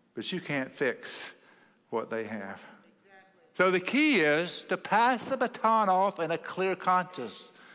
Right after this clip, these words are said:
Speaker 1: doing your absolute best to bring them to the place, bring them to the place of knowing your faith and knowing what you have experienced with God and letting them then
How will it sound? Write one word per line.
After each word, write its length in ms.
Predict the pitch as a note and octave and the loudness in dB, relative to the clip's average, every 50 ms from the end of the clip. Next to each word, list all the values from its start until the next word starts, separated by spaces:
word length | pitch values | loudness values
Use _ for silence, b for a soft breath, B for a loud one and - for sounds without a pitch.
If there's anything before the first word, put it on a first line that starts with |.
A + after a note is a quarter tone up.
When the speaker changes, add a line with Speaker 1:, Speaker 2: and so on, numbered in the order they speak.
| B B B B B B B B B B B B B B B _ - C#3+ | B B B B B B B B B B B B B B B _ -2 0
Speaker 1:
doing 260 | E3 G3+ A3 G#3+ G3+ | 2 4 4 4 4
your 140 | F#3+ G3+ A3+ - | 2 2 2 4
absolute 720 | F#3+ G3+ A#3 C4+ - A3 - - - A3+ A#3+ A#3+ A3 F#3 | 4 4 4 4 2 -2 -6 -6 -4 -4 -4 -4 -4 -2
best 440 | E3+ G3+ G3+ F#3+ F3 D#3 D3 - - | 0 2 4 4 2 2 0 -4 -4
to 100 | - F3 | -4 -4
bring 400 | D3+ C#3+ D#3 F#3 G#3+ B3 C4 C4+ | -2 0 2 2 2 2 2 0
them 120 | B3 C4 | 0 0
to 80 | A3 A3+ | -2 -2
the 40 | G#3+ | -2
place, 340 | - G3 G3 G3 G3 F#3+ G3 - E3 | 0 0 2 2 0 0 -4 -6 -4
bring 240 | D#3+ G#3+ A#3 A#3+ A3+ | -2 -2 0 0 -2
them 120 | A#3 G#3+ | -2 -4
to 100 | - G#3+ | -4 -6
the 60 | F#3 | -4
place 260 | E3+ F#3 G3 F#3 - F3 | -2 0 0 0 0 -2
of 120 | D#3 D#3 | -4 -2
knowing 440 | D#3+ E3+ G#3 A3 G#3+ G3+ G3 F#3 F3+ | 0 2 2 2 2 2 0 0 0
your 220 | F#3 A#3 C4+ C#4 | 0 0 0 0
faith 500 | - - - D3 C3+ B2+ C3 C#3+ C3+ - B B B B B B B B B B | -2 0 2 2 4 4 4 2 0 -4 B B B B B B B B B B
and 180 | E3 F3 F#3 F#3 | 2 2 4 4
knowing 340 | G3+ G3+ G#3 G#3 G#3 F#3+ F#3 | 4 4 4 4 2 2 2
what 220 | F#3+ F#3 F#3+ E3+ | 2 2 0 -2
you 300 | D3+ D3+ F#3 A#3+ C4+ B3+ | -4 -2 0 2 2 4
have 180 | G#3+ G3+ F3+ E3 | 2 2 2 0
experienced 520 | D3 - - - - E3+ E3+ D#3+ D3 - | -4 -6 -4 0 2 2 2 2 0 -4
with 160 | D3 C3+ - | -8 -6 0
God 320 | - D#3 D#3 D3+ D3+ D#3+ E3 | 2 4 4 4 4 2 0
and 240 | E3 C#3+ C#3+ D3 | -2 -2 -2 0
letting 360 | D#3 D#3+ D#3+ D#3+ D#3+ D3+ C#3+ C3 | 0 2 2 2 0 -2 -4 -2
them 320 | C3 E3+ G#3+ A#3 A3+ G3+ C#3 | 0 2 2 2 2 0 0
then 540 | C3+ D3 C#3+ C#3 C3+ C3 B2+ C3 B2+ B2 | 2 4 4 4 4 2 0 -4 -10 -12